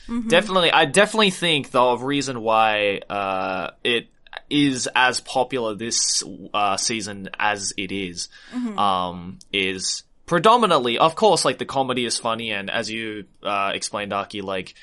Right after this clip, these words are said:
Speaker 2: they do the slice of life and, you know, every-, and the storytelling, like, very well. But I also think just because Kyoto Animation has just,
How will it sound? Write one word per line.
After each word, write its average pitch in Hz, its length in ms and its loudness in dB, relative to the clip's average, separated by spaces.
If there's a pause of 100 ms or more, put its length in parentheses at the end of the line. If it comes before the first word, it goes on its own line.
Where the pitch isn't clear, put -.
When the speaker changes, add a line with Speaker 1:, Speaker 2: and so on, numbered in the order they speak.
(220)
Speaker 2:
they 104 280 2
do 110 240 -6
the 104 120 -6
slice 101 380 0
of 92 120 -10
life 95 320 -2
and, 87 360 -12
you 101 120 -8
know, 92 200 -6
every-, 101 220 -6 (100)
and 107 120 -4
the 101 40 0
storytelling, 98 640 -4
like, 90 160 -8
very 92 300 -8
well. 92 360 -6 (320)
But 156 100 6
I 208 40 6
also 262 220 2
think 190 180 -4
just 175 160 -4
because 160 360 0 (300)
Kyoto 214 360 4
Animation 143 640 2
has 101 320 -8
just, - 320 -6